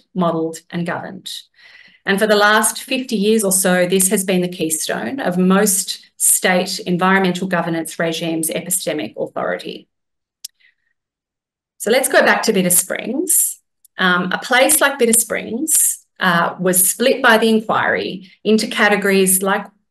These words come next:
water, groundwater and surface water, split again into subcategories of water quantity,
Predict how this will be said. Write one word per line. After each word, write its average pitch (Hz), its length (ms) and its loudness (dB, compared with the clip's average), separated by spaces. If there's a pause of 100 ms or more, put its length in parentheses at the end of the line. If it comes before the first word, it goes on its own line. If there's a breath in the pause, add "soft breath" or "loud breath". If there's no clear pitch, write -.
(100)
water, 226 640 -2 (880)
groundwater 190 480 4
and 233 120 2
surface 180 460 0
water, 185 440 -2 (340)
split - 400 2
again 208 300 2
into 226 200 4
subcategories 196 840 0
of 180 120 -4
water 185 300 0
quantity, 196 720 -4